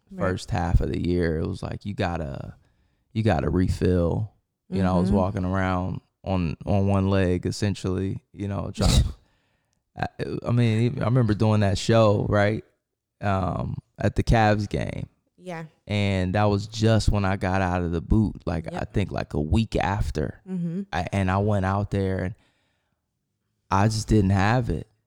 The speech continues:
Speaker 1: <laughs>
Speaker 2: You know, like, I felt like while I was walking around performing, like, something wasn't right, and I needed to go lay down.
Speaker 1: Yeah.
Speaker 2: That was the first time in my life I've ever n-,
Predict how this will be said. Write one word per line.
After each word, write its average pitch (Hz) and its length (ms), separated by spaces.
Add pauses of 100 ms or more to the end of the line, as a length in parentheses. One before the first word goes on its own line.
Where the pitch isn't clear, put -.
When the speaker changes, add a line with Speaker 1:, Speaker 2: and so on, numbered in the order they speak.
(180)
Speaker 1:
<laughs> - 200 (420)
Speaker 2:
You - 80
know, 113 240
like, 104 260
I 101 120
felt - 460
like 98 200
while 104 260
I 101 60
was 101 240
walking 104 360
around 107 280
performing, 117 760
like, 92 240
something 104 340
wasn't 101 320
right, 107 320
and 98 140
I 98 60
needed 101 260
to 101 60
go 98 160
lay 98 260
down. 117 640
Speaker 1:
Yeah. 165 300
Speaker 2:
That - 180
was 104 80
the - 80
first 107 240
time 107 120
in 101 100
my 98 80
life 98 260
I've 95 160
ever 92 280
n-, 90 180